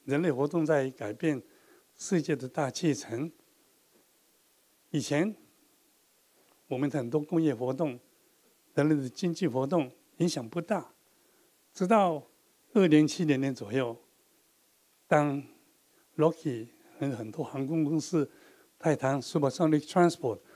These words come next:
超音速的飞机载客人到处走的时候，有科学家就谈到：哎，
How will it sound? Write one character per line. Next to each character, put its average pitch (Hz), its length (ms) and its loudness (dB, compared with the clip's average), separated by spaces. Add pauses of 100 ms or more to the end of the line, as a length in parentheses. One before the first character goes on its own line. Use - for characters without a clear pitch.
(140)
超 185 240 -2
音 185 100 2
速 180 240 -4
的 127 80 -4
飞 135 240 -2
机 135 280 -4 (300)
载 147 200 2
客 156 300 2
人 117 280 -2 (440)
到 175 160 0
处 170 180 -2
走 104 220 -8
的 113 100 -8
时 117 160 -10
候， 123 260 -2 (1300)
有 110 400 -6
科 - 260 -6
学 123 220 -8
家 139 180 -6
就 131 140 -6
谈 120 240 -12
到： 123 240 -4 (320)
哎， 131 260 -6